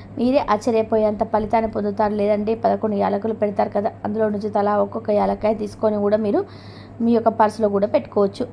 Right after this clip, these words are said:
బ్యాగులో కూడా మీతో carry చేస్తే అందులో కూడా మీ యొక్క యాలక్కాయని పెట్టుకోవచ్చు అనమాట.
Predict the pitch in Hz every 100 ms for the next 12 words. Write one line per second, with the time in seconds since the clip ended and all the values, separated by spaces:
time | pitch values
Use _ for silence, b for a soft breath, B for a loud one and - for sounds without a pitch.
0 | B B B - 220 226 220 208 208 233
1 | 214 208 208 220 - 226 202 202 202 -
2 | 202 - 208 208 202 220 233 208 208 202
3 | 214 202 196 208 240 240 - 208 202 202
4 | 190 196